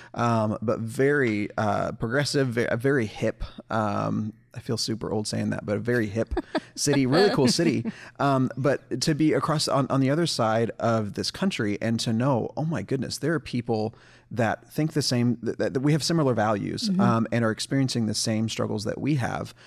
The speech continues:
Speaker 1: Um, and the same thing happens across the world. And there's something eye-opening and something revelatory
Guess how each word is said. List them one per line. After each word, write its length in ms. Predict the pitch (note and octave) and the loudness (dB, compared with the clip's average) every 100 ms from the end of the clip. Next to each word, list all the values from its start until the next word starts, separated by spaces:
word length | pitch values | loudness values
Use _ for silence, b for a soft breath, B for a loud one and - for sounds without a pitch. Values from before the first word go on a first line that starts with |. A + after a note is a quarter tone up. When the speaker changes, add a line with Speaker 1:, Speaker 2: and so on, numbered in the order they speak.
| B B B | B B B
Speaker 1:
Um, 240 | A#2+ A#2+ | 0 2
and 140 | B2 B2+ | 2 2
the 60 | |
same 200 | A#2+ D#3 | 2 2
thing 200 | E3 A#2+ | 0 0
happens 320 | G2+ F#2 A2+ A2 | -2 -4 -4 -4
across 280 | - A#2+ | -4 -6
the 100 | - | -6
world. 440 | G2 D3+ F3+ D2 - B2 | -4 -2 0 -2 -4 0
And 100 | B2 | 0
there's 140 | A#2 | 2
something 480 | C#3+ D#3+ D#3 C#3 B2+ - | 2 0 2 0 -2 -4
eye-opening 680 | G#2 B2+ D3 D#3 D#3 D3 D3 | -2 0 0 0 0 0 0
and 240 | - G#2+ G#2 | -4 -4 -4
something 360 | A2+ A#2 G#2+ | -2 -2 -2
revelatory 840 | G#2 A2 B2 A#2 - A2+ A2+ A2 | -2 -2 0 -2 -2 -2 -2 -4